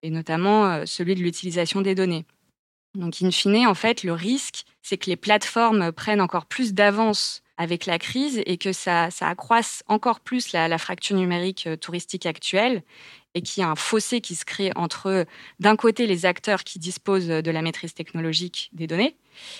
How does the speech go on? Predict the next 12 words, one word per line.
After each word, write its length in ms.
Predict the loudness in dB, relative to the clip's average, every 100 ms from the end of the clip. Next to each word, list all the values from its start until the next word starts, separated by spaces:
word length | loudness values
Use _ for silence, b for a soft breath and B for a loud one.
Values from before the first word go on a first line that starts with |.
| B 4
et 140 | 4
ceux 280 | 4 2 2
qui 180 | 0 0
peinent 200 | 2 2
à 80 |
s'équiper. 480 | 2 -4 -8 -10 -12 _ _ -6
Donc, 240 | -6 -2
l'enjeu 400 | 0 0 4 4
est, 260 | 4 0 -2
est 40 |
véritablement 580 | 0 -2 0 0 2 0
énorme. 340 | 0 -4 -8